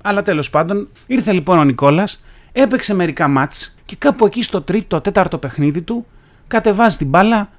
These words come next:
τον πιέζει ένας αμυντικός, κάπως τη χάνει, ο διαιτητής δεν δίνει φάουλ και τι κάνει ο Νικόλας; Δέχεται το λάθος; Όχι. Σηκώνει χεράκι προς τους συμπαίκτες, «Sorry μαλακία μου», και επιστρέφει στην άμυνα; Όχι.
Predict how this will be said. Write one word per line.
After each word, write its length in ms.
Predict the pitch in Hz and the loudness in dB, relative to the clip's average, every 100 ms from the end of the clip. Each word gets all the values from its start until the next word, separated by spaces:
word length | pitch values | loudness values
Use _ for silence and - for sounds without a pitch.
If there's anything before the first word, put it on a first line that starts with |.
| - | -8
τον 140 | 180 | -6
πιέζει 260 | 156 226 220 | 0 0 2
ένας 200 | 185 156 | 0 0
αμυντικός, 680 | 143 139 131 - 226 - - _ | -2 -4 -2 -2 -2 -4 -12 _
κάπως 320 | 262 226 190 | 0 2 -2
τη 80 | 147 | -2
χάνει, 440 | - 208 220 226 - - - | 0 2 2 -2 -8 -20 -12
ο 80 | 185 | -8
διαιτητής 640 | 165 185 185 240 - - - | -6 -6 -4 -6 -6 -14 -18
δεν 340 | 143 247 254 | 0 4 4
δίνει 200 | 175 127 | 2 -2
φάουλ 400 | - 143 160 202 - - _ - | -4 -4 -2 -4 -8 -18 _ -16
και 120 | - | -8
τι 140 | 226 247 | -4 0
κάνει 280 | 226 175 147 | 2 2 2
ο 40 | |
Νικόλας; 680 | 135 120 185 233 233 - - - | 0 0 2 2 0 -6 -18 -16
Δέχεται 440 | 107 180 185 160 | -2 -2 -2 -6
το 120 | 135 | -4
λάθος; 680 | 127 160 175 233 139 - - - - - - | -2 -2 0 -2 -2 -10 -18 -20 -20 -20 -6
Όχι. 440 | 135 117 - 110 - - - - - | -6 -6 -12 -16 -18 -20 -20 -20 -16
Σηκώνει 500 | - 151 - 196 202 | -10 -10 -2 -2 0
χεράκι 460 | - 165 185 185 | 0 2 2 0
προς 200 | 160 151 | -6 -8
τους 100 | - | -8
συμπαίκτες, 880 | - 131 156 175 165 139 - - - - - - - | -10 -6 -6 -6 -8 -8 -10 -14 -20 -20 -20 -20 -6
«Sorry 280 | - 175 165 | 0 2 4
μαλακία 580 | 156 143 123 160 170 151 | 2 2 0 2 2 2
μου», 180 | 131 | 0
και 100 | 110 | -4
επιστρέφει 380 | 135 120 165 170 | -6 -6 -6 -6
στην 220 | - 135 | -4 -2
άμυνα; 480 | 160 220 240 165 101 _ _ | 0 2 2 2 -2 _ _
Όχι. 400 | 151 139 - - | 0 0 -4 -16